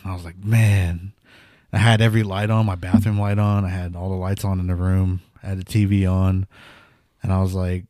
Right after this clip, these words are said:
"Dang, was that a ghost? Like, was that really, like, a paranormal experience, like, personal?" And I just couldn't believe it. And,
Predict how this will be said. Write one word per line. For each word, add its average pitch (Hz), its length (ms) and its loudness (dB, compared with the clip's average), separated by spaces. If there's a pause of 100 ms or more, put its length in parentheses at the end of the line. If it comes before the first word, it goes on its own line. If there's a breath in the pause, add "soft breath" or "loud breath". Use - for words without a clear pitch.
(380)
"Dang, 113 200 2
was 104 140 4
that 107 140 4
a 101 40 -2
ghost? 95 680 -2
Like, 92 220 -6
was 98 200 2
that 104 160 0
really, 107 360 2
like, 87 320 -8
a 101 100 -10
paranormal 110 520 2
experience, 107 520 0
like, 85 160 -12
personal?" 110 540 0 (560 loud breath)
And 90 420 0
I 107 80 0
just 170 160 0
couldn't 135 180 2
believe 110 360 4
it. 95 180 2 (460)
And, 101 180 -4